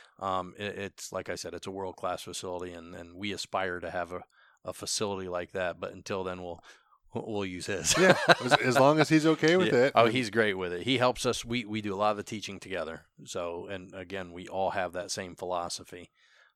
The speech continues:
Speaker 1: Um, now, now Sil's a lot, uh,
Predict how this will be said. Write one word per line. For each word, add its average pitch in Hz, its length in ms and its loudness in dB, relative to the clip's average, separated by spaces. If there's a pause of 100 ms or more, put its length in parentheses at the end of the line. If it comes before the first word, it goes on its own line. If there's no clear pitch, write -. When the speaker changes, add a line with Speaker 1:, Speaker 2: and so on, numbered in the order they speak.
Speaker 1:
Um, 82 480 -10 (720)
now, 87 280 -8 (100)
now 95 200 -8
Sil's 107 360 -2
a 95 80 -4
lot, 92 500 2
uh, 85 280 -2